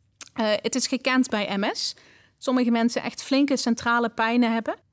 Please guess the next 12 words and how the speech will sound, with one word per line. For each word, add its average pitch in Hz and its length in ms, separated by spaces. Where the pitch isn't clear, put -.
Ongeacht 269 540
de - 100
oorzaak 269 400
kan 269 180
die 254 120
pijn 254 280
zich 240 140
ook 254 220
op 240 80
dezelfde 240 500
manier 226 420
uiten. 220 460